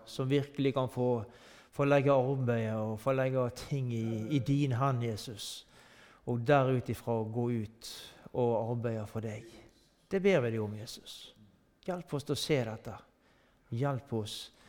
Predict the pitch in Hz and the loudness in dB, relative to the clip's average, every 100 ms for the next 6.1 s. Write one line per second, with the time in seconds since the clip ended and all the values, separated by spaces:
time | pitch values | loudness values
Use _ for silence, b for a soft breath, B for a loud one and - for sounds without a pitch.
0 | B B B _ - 120 113 110 117 113 | B B B _ -2 0 0 2 0 0
1 | 110 107 107 - - - - - _ _ | -4 -4 -8 -12 -14 -14 -14 -18 _ _
2 | _ b b b b b _ _ _ 131 | _ b b b b b _ _ _ 2
3 | 156 - - 180 - - - - - 135 | 2 2 -2 -4 -4 -12 -18 -10 0 2
4 | 127 - 127 - - 101 - - _ _ | 2 0 -4 -2 -8 -8 -12 -20 _ _
5 | _ _ _ - 180 165 139 113 101 104 | _ _ _ -4 2 4 4 2 -6 -12